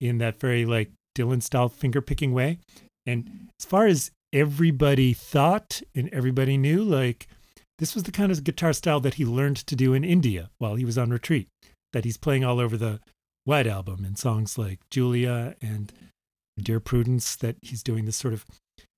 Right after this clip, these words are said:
finger picking that he supposedly learned from Donovan, like, in, in India, and that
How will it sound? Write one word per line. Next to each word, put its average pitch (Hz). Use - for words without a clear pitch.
finger 185
picking 127
that 117
he 123
supposedly 117
learned 101
from 117
Donovan, 143
like, 117
in, 120
in 131
India, 139
and 139
that 127